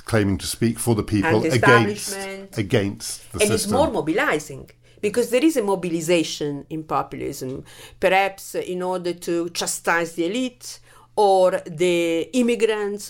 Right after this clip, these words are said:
Speaker 2: or those who are, uh, infecting our nation, whatever. It's an against kind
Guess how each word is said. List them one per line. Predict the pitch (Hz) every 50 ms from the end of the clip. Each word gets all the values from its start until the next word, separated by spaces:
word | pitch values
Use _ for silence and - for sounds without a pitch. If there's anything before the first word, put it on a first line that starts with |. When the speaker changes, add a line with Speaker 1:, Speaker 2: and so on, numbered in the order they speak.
| - 196
Speaker 2:
or | 202 190 185 180 185 180
those | 170 185 202 202 202 196 208 190 175
who | 190 190
are, | 185 180 175 175 170 170 165 170
uh, | 170 170 170 170 165 165 165 165 165 160 156 156 156 160
infecting | 156 175 180 175 175 - 226 - - - - 185 170 170 165 165 165 165 165
our | 156 120 175 175 165 160 165 160 160 160 160
nation, | 156 165 196 233 254 220 - - - 220 202 196 190 185 180 170 175
whatever. | 190 185 - 185 170 151 151 - - - - - - - _ _ _ -
It's | 240 233
an | 254 247
against | 233 226 190 240 247 240 214 170 147 139 - - - - - - - - - -
kind | - 156 151 151 147 147 156 156 156